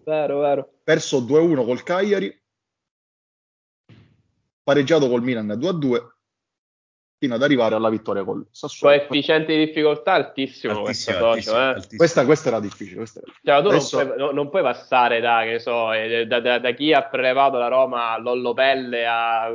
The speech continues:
Speaker 1: qual è l'ultima vittoria del Bologna prima della vittoria contro il Sassuolo, cioè
Speaker 2: Dai, eh, questa qua è facile, raga.
Speaker 1: Vai.
Speaker 2: Dove giocava, sempre riferimento al Bologna,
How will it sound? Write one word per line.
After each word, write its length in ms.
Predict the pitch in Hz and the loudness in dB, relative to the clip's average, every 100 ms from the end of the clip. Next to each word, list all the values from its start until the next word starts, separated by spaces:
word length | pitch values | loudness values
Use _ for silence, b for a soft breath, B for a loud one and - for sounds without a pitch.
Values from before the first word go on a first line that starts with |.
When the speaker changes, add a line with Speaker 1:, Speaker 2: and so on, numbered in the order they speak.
| 117 120 | -8 -4
Speaker 1:
qual 200 | 127 135 | 0 2
è 100 | 135 | 2
l'ultima 600 | 127 139 135 139 127 120 | 0 -6 -4 -2 0 0
vittoria 400 | 123 123 131 131 | -2 -2 0 2
del 100 | 120 | 0
Bologna 460 | 120 123 127 123 117 | 0 0 0 -2 -4
prima 260 | 117 120 117 | -2 -2 -2
della 320 | 117 117 113 | -2 -4 -6
vittoria 320 | 113 127 117 | -6 -4 -2
contro 180 | 110 113 | -4 -10
il 60 | - | -10
Sassuolo, 540 | 113 - 120 113 117 | -10 -4 -2 -2 -4
cioè 440 | - 120 113 110 _ _ _ _ _ | -2 0 0 -4 _ _ _ _ _
Speaker 2:
Dai, 220 | - 131 | 0 2
eh, 100 | 127 | 2
questa 220 | 127 139 147 | 0 0 0
qua 80 | 143 | 0
è 40 | |
facile, 340 | - 104 101 | -2 -10 -10
raga. 260 | 98 104 98 _ _ _ _ | -10 -10 -14 _ _ _ _
Speaker 1:
Vai. 220 | 131 120 - - _ _ _ _ _ _ _ _ _ | 0 0 0 -10 _ _ _ _ _ _ _ _ _
Speaker 2:
Dove 280 | - 190 175 | 0 2 2
giocava, 500 | 131 139 160 175 156 | 0 2 4 4 0
sempre 320 | - 131 131 | -2 -4 -2
riferimento 500 | 123 113 139 113 107 | -4 -2 -2 -4 -6
al 80 | 110 | -6
Bologna, 480 | 104 104 95 104 | -4 -4 -6 -10